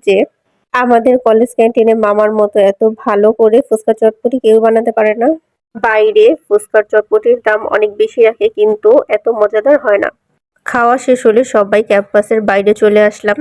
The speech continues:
আমাদের ক্যাম্পাসের বাইরে অনেক দোকান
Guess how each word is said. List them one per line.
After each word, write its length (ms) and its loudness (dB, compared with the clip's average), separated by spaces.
আমাদের 520 2
ক্যাম্পাসের 640 0
বাইরে 460 -2
অনেক 380 0
দোকান 280 0